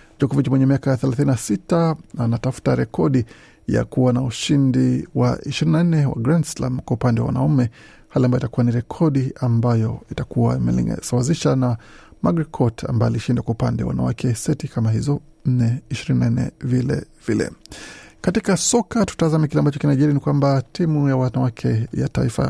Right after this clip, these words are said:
Australia, Matildas, wanasubiri uamuzi kutoka kwa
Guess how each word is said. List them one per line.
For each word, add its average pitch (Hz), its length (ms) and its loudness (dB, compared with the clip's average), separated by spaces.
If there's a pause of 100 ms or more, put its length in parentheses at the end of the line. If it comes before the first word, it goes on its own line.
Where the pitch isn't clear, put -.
(100)
Australia, 139 480 0 (100)
Matildas, 139 640 -2 (600)
wanasubiri 143 480 2
uamuzi 143 420 4
kutoka 147 340 -2
kwa 135 560 0